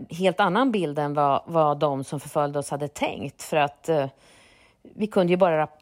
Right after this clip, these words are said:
rapportera om att vi blev hindrade i vårt arbete och att det kanske stärker en, en bild av att det sker någonting som man inte vill visa. Det tror jag inte var avsikten, men, men det blev ju våran, eh, våran uppfattning av det här, den här resan.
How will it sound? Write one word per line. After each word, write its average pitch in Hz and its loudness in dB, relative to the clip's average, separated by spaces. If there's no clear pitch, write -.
rapportera 175 2
om 147 0
att 143 -4
vi 151 -2
blev 170 -2
hindrade 147 0
i 143 -2
vårt 143 -4
arbete 160 0
och 147 0
att 143 -8
det 139 0
kanske 139 -4
stärker 143 0
en, 156 -2
en 123 0
bild 135 0
av 123 2
att 123 -2
det 127 -4
sker 147 0
någonting 147 -2
som 135 -4
man 131 0
inte 123 -6
vill 143 -4
visa. 151 -2
Det 165 0
tror 165 0
jag 156 4
inte - -8
var 143 6
avsikten, 139 -4
men, 143 0
men 175 2
det 196 4
blev 139 0
ju 139 -2
våran, 135 2
eh, 127 0
våran 135 2
uppfattning 160 -2
av 135 -2
det 139 2
här, 117 -4
den 147 -2
här 117 2
resan. - -8